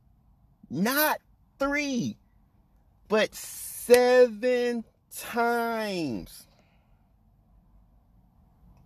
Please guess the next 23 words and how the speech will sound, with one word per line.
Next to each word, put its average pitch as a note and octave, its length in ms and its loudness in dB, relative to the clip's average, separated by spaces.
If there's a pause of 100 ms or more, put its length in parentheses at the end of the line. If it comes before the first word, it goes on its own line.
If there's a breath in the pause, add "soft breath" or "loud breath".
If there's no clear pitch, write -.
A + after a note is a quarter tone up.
(800)
One, D#3+ 380 6
two, F#3+ 300 -4 (100)
three, F3+ 240 -8
four, F#3+ 380 -2
five, F3+ 400 -2
six, - 340 -10
seven. E3 400 -2 (380 soft breath)
Pop, F3+ 340 2
pop, F3+ 240 2 (100)
pop, - 260 2 (100)
pop, E3+ 240 2 (100)
pop, - 240 2 (100)
pop, E3+ 240 4 (100)
pop. E3+ 260 2 (2000 soft breath)
Cops B2+ 260 4
say G#2+ 280 -4
there F#2+ 120 -6
was E2+ 100 -8
a F2 60 -10
knife F2+ 260 -6
on F2 60 -12
the F2 60 -16
floor. F2 300 -12